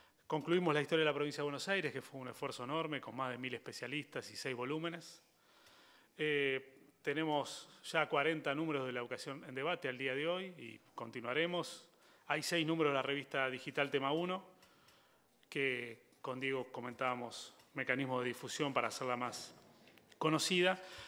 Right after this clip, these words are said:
y dos reimpresiones, que son también cosas raras de una editorial tan chica, que es, eh, la reimpresión de, eh, pensamien-, de, mm,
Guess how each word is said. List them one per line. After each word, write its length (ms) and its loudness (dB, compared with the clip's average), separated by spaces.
y 120 2
dos 160 10
reimpresiones, 640 8
que 120 -2
son 120 -2
también 260 0
cosas 300 -6
raras 360 2
de 80 -8
una 100 -4
editorial 320 -2
tan 320 -6
chica, 340 0
que 200 0
es, 260 -6
eh, 400 -6
la 80 -2
reimpresión 440 -2
de, 640 -2
eh, 180 -12
pensamien-, 560 -2
de, 480 0
mm, 340 -12